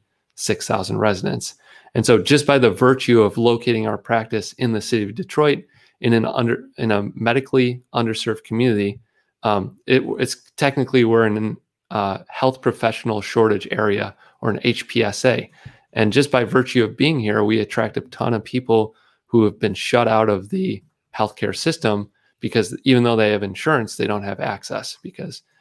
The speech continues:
they can't drive, they don't own a car. Only, you know, there's, like, thirty-five percent of Detroiters don't have access to reliable transportation. So, you know, two-thirds of your, your city could drive to a doctor's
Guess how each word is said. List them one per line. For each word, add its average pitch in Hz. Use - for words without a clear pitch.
they 98
can't 101
drive, 117
they -
don't 107
own 107
a 98
car. 123
Only, 147
you 127
know, 110
there's, 110
like, 101
thirty-five 127
percent 110
of 104
Detroiters 110
don't 107
have 107
access 104
to -
reliable 101
transportation. -
So, -
you 117
know, 64
two-thirds 131
of -
your, 104
your 110
city 123
could 135
drive 98
to 104
a 95
doctor's 101